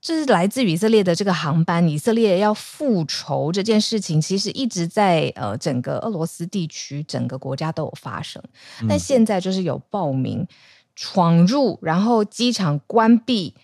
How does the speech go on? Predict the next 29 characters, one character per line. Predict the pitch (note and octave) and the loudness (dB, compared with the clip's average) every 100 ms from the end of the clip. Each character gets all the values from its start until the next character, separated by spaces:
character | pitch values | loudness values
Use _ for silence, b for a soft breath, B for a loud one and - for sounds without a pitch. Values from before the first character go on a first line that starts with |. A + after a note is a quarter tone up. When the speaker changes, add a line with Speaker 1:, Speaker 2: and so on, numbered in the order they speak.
| _ | _
Speaker 1:
然 | D#3+ | -2
后 | F#3 | 2
还 | G#3+ G3+ | 2 2
有 | E3 | 0
在 | G3 | 0
跑 | F#3 - C#3 | -2 -6 -4
道 | E3+ F#3 | -2 0
上 | F#3 | 0
面 | F3+ E3+ | 0 2
闹 | G#3+ F#3+ D3 | 2 2 0
事， | - - F#3+ | -4 -6 -6
让 | - G3+ G3+ F3+ | -4 0 0 -2
这 | G3+ | -4
个 | F#3 D3+ C3+ F2+ | -2 0 -2 -2
原 | D#3 E3+ G3 | -2 0 0
来 | F#3 D3 | -2 -2
在 | D#3+ F3 | -2 -2
中 | F3 F3 | 0 0
东 | E3+ | 0
地 | F3+ | -4
区 | E3 - | -8 -10
以 | - D3 | -10 -8
哈 | C#3+ D#3+ | -6 -4
的 | D#3 | -4
冲 | A#2 C#3+ D3+ | -4 -4 -4
突 | C#3 | -4
延 | D#3 E3 G3 | 0 2 2
伸 | G#3 G3 | 2 2
在 | G#3 G3 C#3+ | 2 2 0